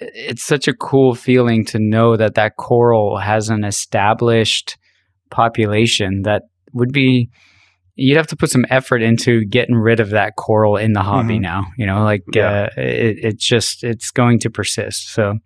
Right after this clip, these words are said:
Speaker 2: Absolutely. Um, as far as other measures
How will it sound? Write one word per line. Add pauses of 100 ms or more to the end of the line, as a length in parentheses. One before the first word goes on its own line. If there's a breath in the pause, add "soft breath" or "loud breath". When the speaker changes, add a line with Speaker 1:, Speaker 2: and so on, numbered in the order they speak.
(400 loud breath)
Speaker 2:
Absolutely. (640 loud breath)
Um,
as
far
as
other
measures